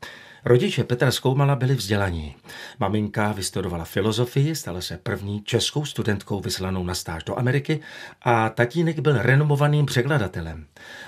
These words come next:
A jako moudří rodiče vyslali svého synka na studium Janáčkovi u-, a, pardon. A jako moudří rodiče vyslali svého synka na studium Janáčkovy akademie muzických umění do Brna, kde měl studovat klavír a kompozici.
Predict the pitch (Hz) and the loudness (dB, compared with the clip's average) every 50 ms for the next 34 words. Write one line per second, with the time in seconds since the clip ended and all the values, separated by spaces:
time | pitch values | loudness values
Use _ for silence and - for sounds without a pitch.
0 | - - 123 123 117 - 117 101 98 110 156 185 180 180 202 170 120 120 113 113 | -2 2 2 2 4 2 0 0 2 2 2 2 2 2 2 4 4 4 2 0
1 | 117 - - - 156 110 113 110 - - 131 131 127 127 123 - 120 110 92 82 | -2 -2 0 -2 0 0 0 -2 -2 0 0 0 0 0 -2 -2 -2 -2 -2 -2
2 | - - 127 147 139 - 160 160 160 - - - - - 110 113 107 - - - | 0 2 2 2 2 0 0 -2 -2 -8 -20 -20 -10 -2 -2 0 0 0 0 0
3 | 135 120 123 127 123 113 101 120 113 117 113 113 - - - 113 110 117 - - | 2 4 4 2 2 2 2 2 4 4 2 0 -2 -6 -6 -4 -4 -4 -2 0
4 | 113 113 - 123 131 - _ _ _ _ _ _ _ - - - - - - _ | 0 0 0 -2 -6 -6 _ _ _ _ _ _ _ -20 -18 -14 -14 -16 -16 _
5 | _ - - - - - 87 82 - _ - _ _ - - - _ _ _ _ | _ -20 -20 -20 -20 -18 -18 -18 -18 _ -20 _ _ -20 -20 -20 _ _ _ _
6 | _ _ _ _ _ _ _ _ _ _ - 127 123 123 120 117 110 117 160 180 | _ _ _ _ _ _ _ _ _ _ 4 6 6 6 6 4 4 4 4 2
7 | 196 190 180 135 127 147 180 180 180 - 113 104 123 - - 135 131 139 135 - | 4 4 4 4 4 4 0 0 0 0 2 2 2 2 4 0 2 2 0 2
8 | - 135 127 104 92 - 131 123 123 135 123 117 110 - - 131 123 120 123 120 | 4 4 4 4 2 2 0 2 2 2 0 0 0 0 0 2 4 6 4 4
9 | 107 98 - - _ - 127 120 117 110 110 - - 117 107 117 - 117 113 120 | 2 -2 -8 -16 _ 0 0 2 2 2 0 0 -2 0 0 0 0 0 -2 0
10 | 110 113 113 113 113 101 107 110 95 107 104 - - 113 - - 135 113 107 107 | 2 2 4 4 2 2 0 0 -2 -4 -6 -6 -8 -10 -6 -4 -2 0 0 0
11 | 101 92 87 82 107 - 117 120 127 139 147 - - - - - - - - - | 0 -2 -2 -2 2 4 4 4 4 2 2 -2 -8 -20 -20 -18 -18 -18 -10 0
12 | 117 113 107 107 101 92 - - - 120 104 95 87 87 - - 101 107 113 120 | 2 2 4 4 2 0 0 0 0 0 0 0 -4 -6 -6 -4 -2 -2 0 0
13 | 123 - - 120 - - - 131 135 139 131 101 104 - - - 82 76 | -2 -2 -2 -4 -4 0 2 2 4 4 4 4 2 -2 -4 -6 -6 -8